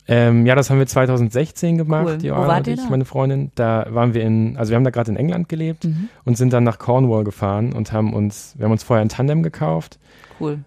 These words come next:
Speaker 1: und haben dann eine Tandem-Tour durch Cornwall gemacht. <laughs> Das war ein bisschen blauäugig, ähm,
Speaker 2: <laughs>
Speaker 1: weil wir haben irgendwie nicht damit gerechnet, dass Cornwall so ultra bergig ist.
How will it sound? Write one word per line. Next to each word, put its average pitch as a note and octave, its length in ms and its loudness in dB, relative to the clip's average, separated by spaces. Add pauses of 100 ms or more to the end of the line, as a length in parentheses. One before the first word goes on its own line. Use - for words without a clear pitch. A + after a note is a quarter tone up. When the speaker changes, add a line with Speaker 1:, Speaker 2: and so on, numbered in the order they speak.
(100)
Speaker 1:
und A#2+ 440 2
haben A#2 180 -2
dann A2 120 2
eine A2 100 0
Tandem-Tour A#2 540 0
durch G2+ 200 -4
Cornwall A#2 440 0
gemacht. G2 500 -2
<laughs> - 20 6
Das - 240 0
war D3+ 60 4
ein C#3 80 -4
bisschen D3+ 320 0
blauäugig, B2 720 -2 (540)
ähm, A#2+ 600 2
Speaker 2:
<laughs> A2 60 -8
Speaker 1:
weil A#2+ 160 4
wir A#2+ 140 0
haben A#2+ 240 2
irgendwie B2 580 -4
nicht B2+ 240 -6
damit C3+ 200 0
gerechnet, C3+ 420 0
dass A#2+ 180 2
Cornwall C#3 460 2
so B2+ 80 0
ultra D3 320 -2
bergig C3 400 -4
ist. C#3 320 -6